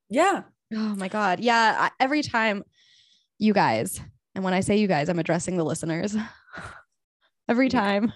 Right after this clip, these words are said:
Speaker 2: <laughs> Mary and I come to do this, um, to do this food and spirituality, there's just, like, the constant, like, spiritual food metaphors just keep coming.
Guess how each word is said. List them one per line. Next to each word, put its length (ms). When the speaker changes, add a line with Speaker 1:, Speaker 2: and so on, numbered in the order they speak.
Speaker 2:
<laughs> 120
Mary 260
and 100
I 120
come 340
to 160
do 280
this, 320
um, 480
to 120
do 120
this 180
food 220
and 100
spirituality, 760
there's 200
just, 180
like, 220
the 100
constant, 600
like, 220
spiritual 520
food 360
metaphors 540
just 180
keep 160
coming. 460